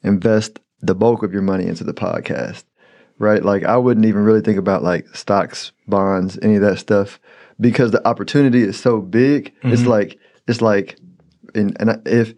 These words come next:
Speaker 1: if, if you, if, if you had five million dollars in the bank right now, you probably can put that five million to work to flip it into fifty million for your network,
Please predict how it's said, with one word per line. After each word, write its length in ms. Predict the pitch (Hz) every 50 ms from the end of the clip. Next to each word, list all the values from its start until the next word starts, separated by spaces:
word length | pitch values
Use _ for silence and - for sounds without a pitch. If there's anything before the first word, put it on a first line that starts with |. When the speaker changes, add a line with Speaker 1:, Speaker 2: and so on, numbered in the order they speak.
| _ _ _ _ _ _ -
Speaker 1:
if, 240 | 131 127 117 - - _
if 200 | - 123 120 110 120
you, 260 | 127 143 147 127 - -
if, 320 | - 120 107 - - _ _ _ _
if 200 | - 120 113 113
you 140 | 120 131 143
had 420 | 131 131 127 113 107 104 101 - - _ _ _ _ _
five 300 | _ - 120 120 123 113
million 200 | 110 117 117 110
dollars 220 | 110 107 107 107 104
in 80 | 104
the 40 | 98
bank 260 | 92 110 110 107 90 95
right 200 | 104 104 98 90
now, 380 | 101 110 107 101 92 92 107 - _ _ - - - - - _ _ -
you 140 | 113 123
probably 400 | 123 - 123 117 110 110 107 113
can 160 | 110 - 104 95
put 200 | - 127 113 -
that 160 | 113 107 101
five 240 | - 110 104 98 98
million 280 | 101 104 101 101 101 98
to 120 | - -
work 340 | 98 98 110 107 101 - - _ _ _ _
to 100 | - -
flip 280 | 113 - 120 117 110 -
it 60 | 98
into 200 | 104 101 - 92
fifty 280 | 87 - 117 113 - 104
million 480 | 98 98 98 98 95 95 95 92 104 - -
for 120 | - 107
your 120 | 101 98 95
network, 640 | 101 104 107 - - - 95 98 95 - - -